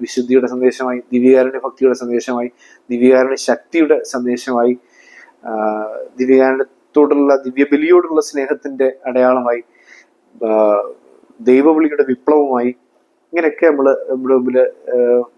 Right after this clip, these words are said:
ക്ലാര പുണ്യവതി തിളങ്ങി നിൽക്കുകയാണ്. ചിയാര എന്ന പുണ്യവതിയുടെ മുമ്പിൽ നമുക്ക് ഏറ്റവും ഭക്തിപൂർവ്വമായിരുന്നുകൊണ്ട് ദിവ്യകാരുണ്യ ഈശോയെ മണവാളനായി അല്ലെങ്കിൽ പ്രാണപ്രിയനായി സ്നേഹിക്കേണ്ടത് എങ്ങനെയെന്ന് പഠിപ്പിക്കുന്ന ഈ പുണ്യവതിയുടെ,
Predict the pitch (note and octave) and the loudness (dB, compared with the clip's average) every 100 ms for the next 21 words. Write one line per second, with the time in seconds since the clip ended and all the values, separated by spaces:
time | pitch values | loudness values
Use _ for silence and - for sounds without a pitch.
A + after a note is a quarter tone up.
0 | _ B2+ A#2+ A#2+ B2 B2 A#2 A#2 A2+ A2 | _ -2 0 0 0 0 0 -6 -8 -8
1 | A2 G2 - F2+ D#2 - _ _ _ _ | -12 -18 -12 -10 -10 -18 _ _ _ _
2 | - C3+ A#2+ A2+ G2+ - - _ _ - | -4 0 2 4 2 -2 -12 _ _ -8
3 | B2 A#2 A2+ A2+ A2+ A2 G#2 A2 - _ | -6 -6 -4 -2 -2 -2 0 -2 -4 _
4 | _ _ _ _ B2 A2+ A2+ A2 G#2+ - | _ _ _ _ -4 -2 0 -2 -4 0
5 | A2 - _ _ _ _ _ B2+ D#3 B2+ | -2 -2 _ _ _ _ _ -4 -2 -4
6 | A#2+ - C3 C3 A#2 A2+ A#2 A2+ A2+ B2 | -4 2 4 4 2 0 -4 -6 -4 -4
7 | - _ _ _ _ _ _ _ B2+ C3+ | -6 _ _ _ _ _ _ _ -2 2
8 | C#3+ C#3+ C#3+ B2+ B2 - C3+ C3+ C3+ C3+ | 2 0 -4 -8 -10 -2 4 6 4 2
9 | - _ _ B2 C3 C3+ C#3 C#3 C3+ C3+ | -10 _ _ -6 -2 -2 0 -2 -4 -10
10 | C3 _ _ _ B2 B2 B2+ C3+ - - | -14 _ _ _ -4 -2 -2 -4 -6 -4
11 | C3 C#3 C#3+ D3+ C#3+ C#3 C3+ C3 _ - | 0 0 2 4 4 2 -2 -4 _ -12
12 | B2+ B2 B2+ C3 B2+ A#2+ A#2+ B2 A#2+ A2+ | -6 -4 -4 -4 -6 -6 -6 -8 -4 -6
13 | A2+ A#2 A#2 A2+ A2 A#2 A#2 A#2 | -4 -6 -4 -6 -2 0 2 2